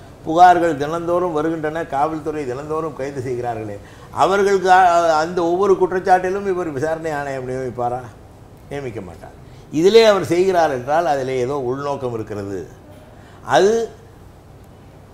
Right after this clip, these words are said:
காவல்துறையின் நடவடிக்கைகளில் தலையிடுகிற செயல்.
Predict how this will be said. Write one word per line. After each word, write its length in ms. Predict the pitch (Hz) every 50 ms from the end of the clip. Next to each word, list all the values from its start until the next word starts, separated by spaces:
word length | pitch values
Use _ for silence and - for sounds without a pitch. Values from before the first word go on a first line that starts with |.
| - - -
காவல்துறையின் 960 | 131 135 156 196 226 233 240 247 247 202 175 226 208 208 208 208 196 180 156
நடவடிக்கைகளில் 880 | 151 170 196 196 208 196 185 185 - 185 175 165 180 190 208 214 208 - - -
தலையிடுகிற 640 | 156 151 156 180 208 226 220 220 196 202 185 170 151
செயல். 340 | 127 - 117 104 87 73